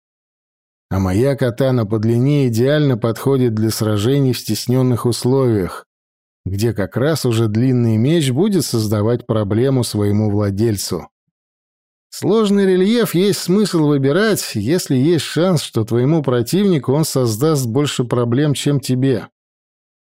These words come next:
Что касается магии и навыков,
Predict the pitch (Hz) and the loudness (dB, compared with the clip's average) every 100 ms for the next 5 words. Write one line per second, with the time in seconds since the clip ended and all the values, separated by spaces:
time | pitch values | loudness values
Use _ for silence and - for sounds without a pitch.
0 | _ - - 98 104 - 107 98 - 104 | _ -12 -6 -4 -4 -2 -2 -2 -2 0
1 | 117 110 92 98 - 104 135 170 131 - | 0 0 0 -2 -2 0 2 0 -2 -4
2 | 87 | -8